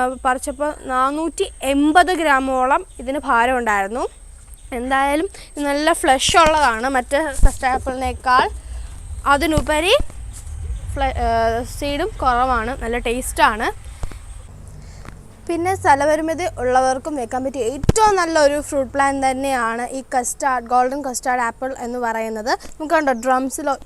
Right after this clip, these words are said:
ഈ ചെറിയ ഒരു പോട്ടിൽ വേണമെങ്കിലും ഇത് വെക്കാം. പിന്നെ വെയിൽ വേണം എന്നൊന്നും നിർബന്ധമില്ല, വെയിലില്ലാത്ത പ്രദേശങ്ങളിൽ ഇത് നന്നായി കായ്ക്കുന്നതാണ്. പിന്നെ നമുക്ക് വീട്ടിൽ വെക്കാവുന്ന ഏറ്റവും നല്ല, എൻ്റെ അഭിപ്രായത്തിലെങ്കിൽ ഏറ്റവും നല്ലൊരു ഫ്രൂട്ട് പ്ലാന്റ് തന്നെയാണ് ഗോൾഡൻ കസ്റ്റാർഡ് ആപ്പിൾ എന്ന് പറയുന്നത്.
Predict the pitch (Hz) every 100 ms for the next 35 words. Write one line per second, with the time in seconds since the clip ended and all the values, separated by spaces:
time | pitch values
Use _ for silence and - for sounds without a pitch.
0 | 277 294 294 285 302 311 262 262 277 277
1 | 269 285 269 269 302 320 262 233 214 -
2 | 285 427 - - 392 381 403 330 359 381
3 | 302 302 285 277 277 294 277 226 269 262
4 | 254 247 247 269 262 254 277 269 233 247
5 | 247 269 269 285 254 247 240 254 285 294
6 | - 247 226 233 269 269 254 220 220 320
7 | 466 - - - - - - 381 349 349
8 | 359 - 320 311 359 302 277 311 302 311
9 | 330 - - 403 453 466 440 403 285 240
10 | 254 269 392 - 277 262 - - 277 277
11 | 269 285 - 392 339 285 269 277 262 247
12 | - 262 262 247 262 320 262 226 240 247
13 | 247 262 254 - 254 247 277 262 240 220
14 | 262